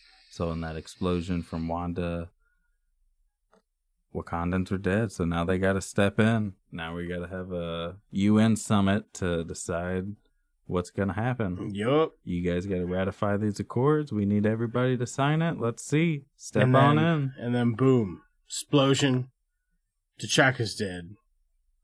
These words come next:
Speaker 1: T'Chaka's dead.
Speaker 2: T'Chaka's dead.
Speaker 1: Yeah, I noticed in that scene, because T'Challa, Chadwick Boseman, he, like, kinda noticed what was going on outside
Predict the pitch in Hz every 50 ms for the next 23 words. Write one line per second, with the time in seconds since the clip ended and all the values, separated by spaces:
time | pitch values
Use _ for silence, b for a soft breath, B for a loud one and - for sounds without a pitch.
0 | _ - - 87 - - 76 69 - - 85 - - - 85 85 87 90 90 80
1 | - - - - - - - - - - - - - - - - - - - -
2 | - - - - - 107 113 120 120 120 131 139 143 139 - - 135 139 123 107
3 | 95 - - - 113 107 104 101 98 95 95 92 92 90 87 87 90 _ _ _
4 | _ _ _ _ - - 98 104 101 - 101 92 87 82 80 80 80 80 76 -
5 | - - _ - - - - - - 113 127 131 131 120 110 95 85 82 85 85
6 | 98 - _ _ _ _ _ _ _ _ _ _ _ _ _ - - 101 92 85
7 | 80 78 - 101 101 107 101 87 90 90 85 82 82 87 92 98 98 95 95 95
8 | 90 90 87 85 82 80 76 82 - _ _ _ _ _ _ _ _ _ _ _
9 | - - 85 78 80 - 101 90 85 82 80 80 82 90 95 98 92 92 87 -
10 | - 95 90 85 87 85 - 92 87 90 87 85 85 85 82 82 82 80 - -
11 | - 98 98 101 98 92 90 87 82 80 82 82